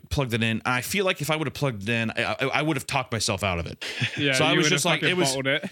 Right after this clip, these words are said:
Speaker 2: <laughs>
Speaker 1: it was one of the things where I'm like, it's, it, it, I, it, I mean, it's gonna happen now, now or never is how I looked at it. 'Cause it took me a while. I got the gift. It took me, it took me a while to actually try it.
Speaker 2: Was it sitting on your desk whispering to you like the One Ring every time?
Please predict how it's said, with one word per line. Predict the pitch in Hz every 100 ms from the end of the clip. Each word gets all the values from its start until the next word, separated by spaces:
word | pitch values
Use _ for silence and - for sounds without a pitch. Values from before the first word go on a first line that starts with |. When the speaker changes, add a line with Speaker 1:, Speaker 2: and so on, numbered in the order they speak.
| -
Speaker 2:
<laughs> | -
Speaker 1:
it | 180
was | 185
one | 175 185
of |
the | 160
things | 175 151
where | 156
I'm | 147
like, | 135 117 110 _ _ _ -
it's, | 139 -
it, | 156 117
it, | 147 -
I, | 143 143
it, | 151 143
I | 147
mean, | 151 147
it's | 135 -
gonna | 185 165
happen | 156 151 147
now, | 135 127 120 117
now | 139 151
or | 143
never | 123 110 78 85 - _
is | 107 104
how | 110
I | 90 -
looked | 101 95
at | 98 80
it. | -
'Cause | 196
it | 262
took | 359
me | 262
a | 277
while. | 226 226 127 - _ _ _ _ _ _ -
I | 107
got | 147 -
the |
gift. | 120 139 135
It | 135
took | 190 170
me, | 156 147
it | 135 143
took | 185 180
me |
a | 160
while | 147 135
to | 120
actually | 113 104
try | 104 98 95
it. | 87 _ _ _ _ -
Speaker 2:
Was | 135
it | 139
sitting | - 156 139 123 120 117 -
on | 139
your | 127 117
desk | 135 120 -
whispering | 120 123 - 117 113
to | -
you | 113 113 117
like | 131 127
the | 127
One | 120 120
Ring | 120 120
every | 113 113
time? | 113 123 120